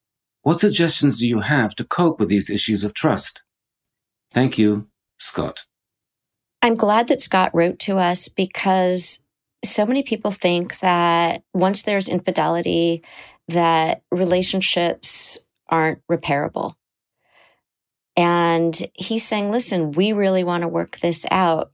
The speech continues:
Speaker 2: I am happier having her back here. She is happier. Kids are happier.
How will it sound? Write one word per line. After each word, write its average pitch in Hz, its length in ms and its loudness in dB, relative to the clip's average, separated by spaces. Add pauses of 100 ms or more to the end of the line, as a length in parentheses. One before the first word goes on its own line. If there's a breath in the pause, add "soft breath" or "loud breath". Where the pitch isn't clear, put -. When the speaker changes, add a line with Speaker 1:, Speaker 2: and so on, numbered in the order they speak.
Speaker 2:
I 170 100 2
am 175 140 2
happier - 880 -2 (220)
having 160 300 -2
her 160 180 -2
back - 340 -4
here. - 460 -6 (360 loud breath)
She 214 300 0
is 208 140 0
happier. 160 800 -2
Kids 190 320 -2
are 185 60 -2
happier. 156 760 -4